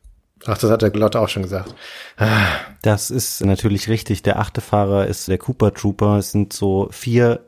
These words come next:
Speaker 2: Zweierpaare aus, ähm, mehr oder weniger identischen Fahrern, die man quasi zusammensortieren kann. Donkey Kong, Bowser, Peach, Yoshi, Toad und Koopa Trooper und Mario und Luigi.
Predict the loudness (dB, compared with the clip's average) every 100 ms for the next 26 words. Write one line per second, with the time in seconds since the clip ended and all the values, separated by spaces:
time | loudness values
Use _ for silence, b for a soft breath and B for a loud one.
0 | -14 2 4 4 2 0 2 2 2 -2
1 | -2 -4 -6 -4 -2 2 2 2 0 0
2 | 2 2 2 -2 -2 2 2 0 -4 -2
3 | -2 -2 -4 -2 0 2 2 2 0 0
4 | 2 2 2 -2 -2 -2 -2 -6 -2 2
5 | 2 2 0 0 -2 -2 -2 0 0 -2
6 | -4 -4 0 2 4 4 2 0 -6 -6
7 | -2 0 0 0 -4 -4 b b b b
8 | b b _ -10 0 2 2 0 -2 0
9 | 0 0 0 0 2 0 2 0 0 -2
10 | -4 -4 -6 -6